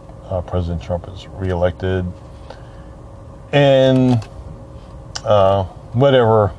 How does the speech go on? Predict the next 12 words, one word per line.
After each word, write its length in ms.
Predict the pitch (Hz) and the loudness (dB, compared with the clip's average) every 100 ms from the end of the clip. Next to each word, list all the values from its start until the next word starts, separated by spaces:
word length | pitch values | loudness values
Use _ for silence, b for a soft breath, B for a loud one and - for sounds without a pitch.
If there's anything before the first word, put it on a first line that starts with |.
| 95 | -2
bad 320 | 95 95 95 | 2 2 0
things 400 | - 95 92 87 | -4 -6 -4 -4
that 240 | 92 92 101 | -2 -2 -2
you 140 | 101 | -6
believe 340 | 87 95 92 | -4 -4 -4
about 320 | 87 90 90 - | -2 -4 -4 -6
Trump 340 | 95 85 - - B B B B | -4 -4 -6 -16 B B B B
are 140 | 127 | 0
gonna 320 | 117 117 113 101 | 2 2 2 -2
continue 420 | 107 - 104 98 | -6 -4 -2 -2
to 60 | 90 | -2
happen. 460 | 87 85 - 90 | -2 -2 -4 -8